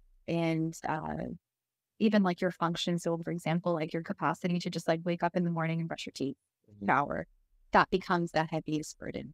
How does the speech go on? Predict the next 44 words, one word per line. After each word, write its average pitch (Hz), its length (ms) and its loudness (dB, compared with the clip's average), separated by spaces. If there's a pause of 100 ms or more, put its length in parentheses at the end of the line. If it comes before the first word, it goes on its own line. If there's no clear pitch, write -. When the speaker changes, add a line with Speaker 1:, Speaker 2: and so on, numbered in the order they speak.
(140)
Speaker 1:
in 160 120 -4
the 156 60 -10
world. - 40 -16 (760)
Just - 180 -2
getting 165 280 6
up 151 100 -8
in 160 80 -2
the 156 80 2
morning 156 300 -8
and - 160 -20
making - 240 -8
your 156 160 -2
bed 175 320 0
and 170 120 -4
showering. 160 640 -2 (560)
I 196 100 4
say 208 140 4
that 190 160 4
because 196 240 2
it 175 60 -10
can 180 160 -2
overlap 165 380 0
with - 120 -20
depression. 208 500 0
So 180 120 -2
I 156 60 2
wanna 160 180 0
be 156 240 -4 (280)
cautious - 320 -6
about 175 260 2
that. 240 180 6 (260)
If 180 180 -6
you 202 120 2
have 170 240 4
that, 170 200 4
it - 160 -6
could 175 160 4
also - 280 -8
be 156 260 -2
more 156 160 -4
of 151 80 -8
a 165 60 -4
depression, 165 520 0
but 170 200 2